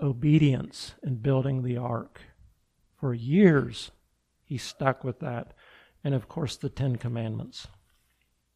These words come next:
The fourth one is perseverance. Stick to it.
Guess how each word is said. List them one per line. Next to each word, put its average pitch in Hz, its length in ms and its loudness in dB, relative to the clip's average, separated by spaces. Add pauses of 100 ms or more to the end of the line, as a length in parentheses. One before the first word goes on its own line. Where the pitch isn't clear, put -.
(1160)
The 156 120 6
fourth 180 360 6
one 127 360 -4 (1080)
is 143 180 0
perseverance. 139 1080 0 (600)
Stick - 840 0 (440)
to 196 320 12
it. - 280 -2